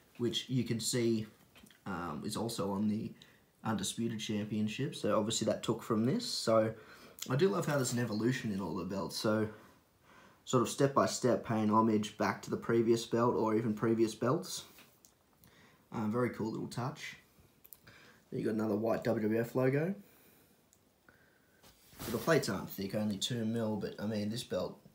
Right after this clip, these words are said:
is, it just can't be replicated. I mean, Figures Inc, um, haven't made 'em in nearly twenty years, so it's very cool to actually have the chance to own this belt. Um, okay, we've got the center plate.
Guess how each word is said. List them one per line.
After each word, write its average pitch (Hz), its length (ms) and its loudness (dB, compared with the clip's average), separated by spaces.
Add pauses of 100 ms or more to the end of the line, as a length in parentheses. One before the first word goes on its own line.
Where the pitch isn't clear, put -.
(220)
is, 110 480 -6 (1300)
it 123 300 -4
just 139 280 0
can't 127 200 0
be 98 60 -4
replicated. 107 720 -4
I - 20 -6
mean, 104 460 -2 (480)
Figures 117 340 -4
Inc, 123 200 -2 (420)
um, 104 500 -4 (540)
haven't 117 240 -4
made 113 220 -2
'em 123 200 -2
in 110 120 -2
nearly 104 200 -2
twenty 110 240 -4
years, 131 320 -2
so 104 260 -4 (720)
it's - 120 -20
very 117 240 -2
cool 104 380 -4 (100)
to - 80 -6
actually 101 300 -6
have 98 240 -8
the 92 60 -14
chance 101 280 -8
to - 80 -8
own 117 160 -4
this - 140 -6
belt. - 300 -8 (2250)
Um, 107 360 -4
okay, 139 200 -2
we've 110 120 -2
got 101 100 -2
the 107 60 -10
center 117 260 -2
plate. 147 300 -2